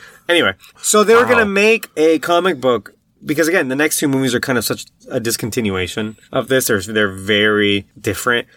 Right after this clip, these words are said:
Speaker 1: That they were gonna make a comic book that follows this specific story. And there's artwork 'cause the people made a cover and everything. You can see it where it has a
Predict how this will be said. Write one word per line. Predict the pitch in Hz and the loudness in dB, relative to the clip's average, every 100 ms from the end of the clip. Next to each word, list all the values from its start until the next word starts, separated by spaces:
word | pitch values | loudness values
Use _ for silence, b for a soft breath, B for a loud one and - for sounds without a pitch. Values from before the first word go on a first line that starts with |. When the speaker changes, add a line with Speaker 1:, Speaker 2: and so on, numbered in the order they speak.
| b | b
Speaker 1:
That | - 127 | -4 0
they | |
were | 131 | 2
gonna | 123 | 2
make | 131 131 | 0 -2
a | |
comic | - 131 117 | -2 -2 0
book | 117 | 0
that | 113 104 | -2 -2
follows | - 123 120 113 107 - _ | 0 2 2 2 -2 -6 _
this | - 120 131 160 | -16 -4 0 2
specific | - - - 131 127 | 0 -2 -2 -2 -2
story. | - 120 98 87 78 78 b - | -4 -2 -2 -2 -8 -14 b -2
And | 123 120 117 | 2 2 2
there's | 127 127 | 2 2
artwork | 131 151 - 104 90 | 0 -2 -2 -6 -6
'cause | - 120 | -6 -2
the | 120 | -4
people | 139 139 143 131 120 | -4 -4 0 2 0
made | - 127 123 123 | -2 0 2 2
a | |
cover | - 202 151 | 0 0 0
and | 104 | -2
everything. | 95 92 110 | -2 -4 -4
You | 104 | -4
can | 107 | -4
see | 95 - 190 | -4 -2 0
it | 139 | 0
where | 113 110 107 107 | 0 0 2 2
it | 104 | 2
has | 110 107 101 b _ | 2 0 -2 b _
a | - 123 | -2 -2